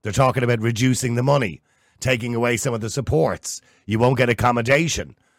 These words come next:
You'll have to go on to the same system as everybody else in the housing list if you're Ukrainian. This is to deter Ukrainian people from coming to Ireland. Because Ireland is full.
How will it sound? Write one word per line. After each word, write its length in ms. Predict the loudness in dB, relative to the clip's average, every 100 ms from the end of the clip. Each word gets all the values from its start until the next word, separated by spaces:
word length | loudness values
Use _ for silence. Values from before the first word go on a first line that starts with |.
| _ -4
You'll 160 | -2
have 140 | 0 0
to 60 |
go 120 | 0 2
on 140 | 2
to 60 | 0
the 100 | -4
same 280 | -2 -2 -2
system 360 | -4 -6 -6
as 140 | -4 -2
everybody 460 | -2 -2 -2 0
else 220 | 0 -2
in 60 | -4
the 100 | -2
housing 400 | 2 2 2 -4
list 340 | -8 -12 -18 _ _ _ _ _ _ _ _ _
if 120 | -8
you're 160 | -4 -2
Ukrainian. 680 | -2 0 2 2 0 -6 -16 _ _ _ _ _ _ _ _ _ _
This 160 | 0 0
is 100 | -2
to 80 | -4
deter 320 | -6 -2 0
Ukrainian 500 | 0 -2 -2 -2 -2
people 240 | -2 -4 -4
from 160 | -6
coming 240 | -4 -4 -4
to 100 | -2
Ireland. 400 | -2 -2 -6 -14 _ _ _ _ _ _ _ _ _ _ -6
Because 720 | -2 4 4 4 2 -4 -18 _ _ _ _ _ 4
Ireland 420 | 6 6 6 4
is 160 | 2
full. 540 | 2 4 4 4 -4